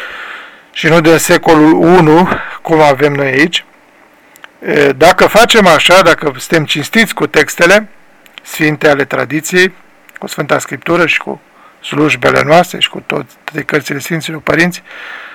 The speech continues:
înțelegem cum s-a trăit, cum trăim noi, putem să facem foarte bine deosebirea, dacă știm trecutul, mă rog, cât se poate ști în acest trecut,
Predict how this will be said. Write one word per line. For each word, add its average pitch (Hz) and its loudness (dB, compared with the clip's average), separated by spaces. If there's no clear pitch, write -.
înțelegem 175 2
cum 220 2
s-a 185 2
trăit, 175 2
cum 180 2
trăim 165 4
noi, 170 4
putem 156 -2
să 143 -10
facem 147 0
foarte 160 2
bine 147 2
deosebirea, 156 4
dacă 135 -2
știm 143 -4
trecutul, 151 -2
mă 151 0
rog, 139 2
cât - -4
se 151 -4
poate 147 0
ști 139 -10
în 131 -4
acest 131 -6
trecut, 185 -6